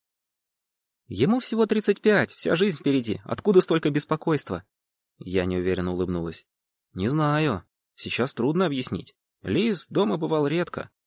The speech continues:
Мне казалось, служба заберет у нас внука и не оставит ему времени на семейное счастье. И о чем теперь говорить?" Она глубоко удовлетворенно вдохнула и улыбнулась мне совершенно иначе, чем в первые минуты, свободно и легко.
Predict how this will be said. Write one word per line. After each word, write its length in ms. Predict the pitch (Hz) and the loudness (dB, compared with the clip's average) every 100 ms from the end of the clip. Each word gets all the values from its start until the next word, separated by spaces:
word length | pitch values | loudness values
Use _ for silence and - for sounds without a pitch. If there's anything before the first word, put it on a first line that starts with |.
| _ | _
Мне 180 | - 131 | -6 -4
казалось, 440 | 180 127 143 139 - | -2 -2 0 0 0
служба 300 | 160 160 120 | 0 0 0
заберет 380 | 110 113 120 | 0 0 0
у 20 | 101 | 0
нас 200 | 90 - | -4 -2
внука 340 | 92 85 - | -2 -4 -6
и 80 | - | -2
не 100 | 110 | -2
оставит 380 | 98 - 170 143 | 0 0 0 0
ему 160 | 107 101 | -2 -2
времени 360 | 107 117 107 | 0 0 0
на 80 | 98 | -2
семейное 400 | - 101 101 98 | -2 -2 0 0
счастье. 460 | - 120 113 - - _ _ _ _ _ | 0 -2 -4 -10 -16 _ _ _ _ _
И 80 | - | -6
о 80 | 90 | -6
чем 220 | - 147 | -2 -2
теперь 240 | 156 147 135 | -2 -4 -2
говорить?" 460 | 123 131 131 - _ _ _ _ _ _ - | -2 -4 -6 -10 _ _ _ _ _ _ -8
Она 240 | 92 92 | -4 -2
глубоко 400 | 87 90 87 143 | -2 -2 0 0
удовлетворенно 640 | 147 107 98 95 98 110 | 0 0 -2 -2 -2 -4
вдохнула 600 | 98 98 - 113 90 85 - | -4 -6 -4 -4 -4 -6 -10
и 120 | - 139 | -4 0
улыбнулась 540 | 135 123 120 101 87 | 2 2 2 0 0
мне 180 | 98 135 | -4 -4
совершенно 520 | - 113 - 120 120 | -2 -2 -2 -4 -4
иначе, 320 | 123 127 98 | -4 -4 -6
чем 160 | - 92 | -6 -8
в 80 | - | -4
первые 320 | 98 87 87 | -4 -2 -6
минуты, 420 | 87 87 82 - _ | -6 -6 -10 -14 _
свободно 480 | - 95 85 110 135 | -8 -4 0 0 0
и 40 | |
легко. 420 | 113 101 - 87 | -4 -6 -6 -8